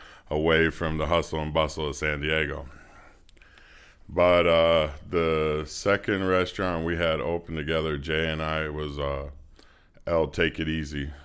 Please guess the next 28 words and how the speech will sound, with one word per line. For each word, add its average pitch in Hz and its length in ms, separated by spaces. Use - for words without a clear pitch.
and 71 200
that 73 200
was 71 180
the 69 80
Ba-, 71 440
Baja 76 380
Wine 73 380
Country 71 380
Cuisine. 73 540
And 80 140
it 90 60
was 110 220
a 107 520
craft 92 420
cocktail 82 520
bar, 78 360
so 73 440
kind 98 280
of 85 160
similar 87 480
to 78 160
what 76 200
we're 76 100
doing 76 320
now 76 420
with 78 180
the 69 80
cocktails. 73 880